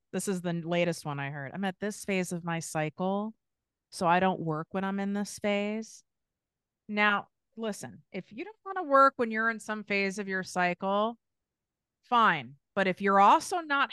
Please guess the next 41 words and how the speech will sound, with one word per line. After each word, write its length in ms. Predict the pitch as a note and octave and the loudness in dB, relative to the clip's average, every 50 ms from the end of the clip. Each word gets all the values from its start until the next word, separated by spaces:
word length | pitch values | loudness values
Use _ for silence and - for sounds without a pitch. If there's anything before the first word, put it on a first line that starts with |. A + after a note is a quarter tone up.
| - - | -4 -2
happy 480 | C4+ C4 C4 C4 - - G#3 F3 E3+ D#3+ | 0 2 2 2 2 -2 -6 -8 -6 -6
with 220 | E3 E3+ E3+ E3+ | -6 -6 -6 -4
your 360 | F3 F3+ F3+ F#3 F3+ F3+ F3+ | -2 -2 0 0 0 -2 -2
lack 360 | F3 F3+ F3+ F3+ F#3 F#3 - G3+ | 0 2 4 4 4 2 0 -2
of 200 | F3+ E3 D#3+ - | -6 -6 -6 -12
growth 640 | F3 F3+ G3 G#3+ A3+ G#3+ F#3+ F3+ E3 D#3+ D#3 D#3 _ _ _ _ _ _ _ _ _ _ _ _ _ - | -10 -4 2 4 4 6 6 4 2 0 -2 -6 _ _ _ _ _ _ _ _ _ _ _ _ _ -10
and 180 | F3+ F3+ F3+ | -10 -8 -6
the 100 | F#3 F#3 | -6 -6
amount 320 | F#3 F#3 F#3 F#3 F#3+ G3 F#3+ | -4 -2 0 0 0 0 -2
of 100 | F#3 F#3 | -6 -8
money 460 | G3+ G3+ G#3 G3+ G#3 G#3 G3+ G3+ F#3+ | -6 -2 -2 0 0 0 -2 -2 0
you're 160 | F#3 F3 F3 | 0 0 0
making 640 | F3 F3 F3 F3 E3+ E3+ - E3+ E3 E3 D#3+ D#3+ D#3+ | 0 -2 -2 -2 -4 -4 -6 -6 -6 -6 -6 -8 -8
and 140 | D#3+ E3 E3+ | -8 -8 -8
the 100 | F3 F3 | -8 -8
amount 320 | E3+ F3 F3 F3 F3 F3+ | -6 -4 -2 -2 -2 -4
of 100 | F3 E3+ - | -6 -8 -8
impact, 720 | F#3 G3 G#3+ A#3 A3+ - - F#3+ F3 E3+ E3 E3 E3 - F3 | -8 -6 -6 -8 -8 -4 0 2 2 2 2 0 -2 -4 -6
and 120 | E3+ F3 | -6 -6
you're 100 | E3 E3+ | -6 -4
not 200 | F3+ F3 F3+ - | -4 -4 -4 -4
happy 440 | - - A#3 B3+ C#4+ - - A#3 F#3 | -2 2 2 4 2 2 0 -6 -4
with 200 | F3 E3 D#3+ D#3 | -4 -6 -4 -2
that, 380 | D#3+ D#3 D#3 D3+ D3+ D3 - _ _ _ _ _ _ _ _ _ _ _ _ _ - | -2 0 0 0 0 -2 -4 _ _ _ _ _ _ _ _ _ _ _ _ _ -8
well, 80 | G3+ | -4
then 180 | F#3+ G#3 G3+ G3+ | -2 -2 -2 -2
you've 200 | G#3 A#3+ A#3 - | -4 -4 0 4
gotta, 500 | E4 D#4+ D4+ D4 C#4+ C#4 C4+ C4 A#3+ - _ _ _ _ _ _ _ _ _ - | 6 6 8 8 6 4 4 2 0 -4 _ _ _ _ _ _ _ _ _ -12
we 120 | G#3+ G#3+ A3 | -8 -2 0
gotta 200 | B3 C#4 C#4+ B3 | 2 2 2 0
bring 280 | - A#3+ A#3+ A#3+ A#3+ | 0 -2 -2 -2 -2
you 100 | A#3 A3+ A3 | -4 -6 -6
a 20 | |
little, 220 | G#3 G#3 G#3 - - G#3 | -6 -6 -8 -10 -6 -4
there 140 | B3 B3+ | -4 -4
needs 200 | C4+ D4 C#4+ - - | -4 -6 -10 -12 -12
to 60 | C4 | -10
be 120 | C4+ B3+ | -10 -10
some 160 | A#3 - A#3+ A3 | -10 -10 -10 -8
more 160 | G#3 G3 F#3 | -6 -8 -8
grounding. 920 | E3+ - F3+ F#3 F3+ F3 F3 F3 E3+ E3 D#3 D#3 C3+ B2 G2 F#2 - | -8 -6 -2 0 2 2 0 0 -2 -6 -8 -8 -8 -10 -12 -18 -20